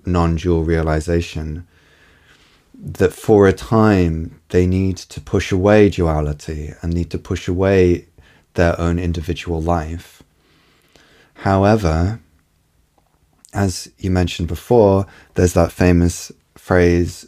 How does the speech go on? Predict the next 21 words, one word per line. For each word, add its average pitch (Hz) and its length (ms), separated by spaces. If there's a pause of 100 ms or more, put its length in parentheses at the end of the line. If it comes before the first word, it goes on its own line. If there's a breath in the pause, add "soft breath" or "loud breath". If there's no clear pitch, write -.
"First 92 400
there 90 160
is 82 120
the 82 80
mountain, 82 720 (380 soft breath)
then 87 240
there 82 200
is 78 180
no 80 160
mountain, 78 680 (100)
and 80 180
then 78 160
there 78 200
is." 76 460 (1040 loud breath)
Like, 76 460
there 85 200
is 87 240
a 90 120
return 98 680
movement 90 680 (580)
where 85 600